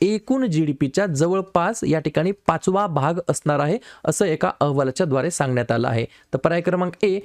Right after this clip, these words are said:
दोन हजार तीस पर्यंत या ठिकाणी एकूण जीडीपीच्या जवळपास पाचव्या भागाचा हिस्सा असेल भारताची डिजिटल अर्थव्यवस्था, डिजिटल इकॉनॉमी. कोण सांगितलं आहे? तर लिहून घ्या, आयसीआर,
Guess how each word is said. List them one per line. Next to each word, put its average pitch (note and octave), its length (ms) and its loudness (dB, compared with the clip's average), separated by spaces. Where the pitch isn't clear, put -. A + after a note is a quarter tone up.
दोन F#3 300 2
हजार F#3+ 360 0
तीस A#3 180 -2
पर्यंत E3 380 0
या D3+ 100 2
ठिकाणी D#3+ 380 0
एकूण G3+ 400 -2
जीडीपीच्या D3+ 540 0
जवळपास E3 580 0
पाचव्या E3 300 0
भागाचा C#3+ 400 0
हिस्सा C3+ 380 0
असेल F3+ 260 0
भारताची D3 540 0
डिजिटल D3 580 2
अर्थव्यवस्था, C3+ 680 2
डिजिटल C3+ 520 2
इकॉनॉमी. A#2 460 0
कोण G3+ 180 2
सांगितलं G3+ 360 2
आहे? G3+ 180 0
तर - 240 -4
लिहून D#3+ 180 2
घ्या, F#3 160 0
आयसीआर, F#3 840 0